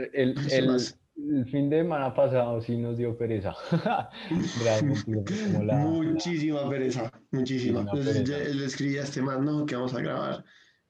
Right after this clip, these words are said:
Speaker 2: "Ah,
Speaker 1: Sí.
Speaker 2: no, es que fue que
Speaker 1: Yo
Speaker 2: Diego,
Speaker 1: no diga
Speaker 2: Diego,
Speaker 1: mentiras.
Speaker 2: ah, sí, no, no, fue Diego,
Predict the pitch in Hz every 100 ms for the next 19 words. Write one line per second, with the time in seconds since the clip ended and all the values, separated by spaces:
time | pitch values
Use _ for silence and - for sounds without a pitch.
0 | _ _ - 147 165 160 160 156 147 143
1 | 139 143 143 151 156 - - 143 151 151
2 | - - 98 90 151 - 143 143 135 131
3 | 131 - 135 131 135 127